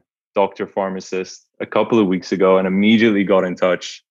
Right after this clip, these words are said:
I sent that same <laughs> video to, to many of my friends and family, and we're so happy to have you here today. I'm,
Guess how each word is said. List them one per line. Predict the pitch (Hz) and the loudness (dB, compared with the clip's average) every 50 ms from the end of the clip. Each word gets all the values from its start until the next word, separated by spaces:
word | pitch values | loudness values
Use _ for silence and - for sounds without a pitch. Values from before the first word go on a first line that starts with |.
| _ _ | _ _
I | - 95 95 92 95 95 95 95 | -2 0 2 2 2 2 0 -2
sent | 95 - - 113 110 117 110 - - - | -4 -2 0 0 2 2 0 -2 -2 -2
that | 110 104 104 101 | 0 0 0 -2
same | - - - 123 120 117 117 | -2 -2 0 2 4 4 2
<laughs> | 110 117 | 2 2
video | 117 117 117 104 107 101 | 2 2 2 2 0 -2
to, | 101 104 - - 101 98 98 - - | -2 -4 -4 -4 -2 -2 -4 -6 -6
to | - 104 | -6 -4
many | 101 101 107 110 110 | 0 0 2 2 2
of | 104 | 0
my | 101 98 | 0 -2
friends | 95 - - 101 98 95 | -2 -4 -6 -6 -6 -8
and | 95 90 - | -10 -6 -4
family, | 101 95 95 92 92 92 92 - | -2 -2 -2 -4 -6 -10 -10 -10
and | 92 92 92 95 90 - _ _ _ _ _ _ _ _ - | -8 -8 -8 -10 -12 -16 _ _ _ _ _ _ _ _ -2
we're | 104 98 | -2 -2
so | - - - 120 123 123 | 0 0 2 4 4 4
happy | 110 107 107 104 104 107 | 4 2 0 0 -2 -4
to | 98 98 | -4 -2
have | 90 98 95 95 | -4 -4 -4 -4
you | 95 | -6
here | 92 95 92 | -6 -6 -6
today. | 92 - 90 92 90 92 - - | -6 -6 -6 -6 -4 -6 -8 -8
I'm, | - 98 101 101 98 - | -6 -6 -6 -6 -8 -10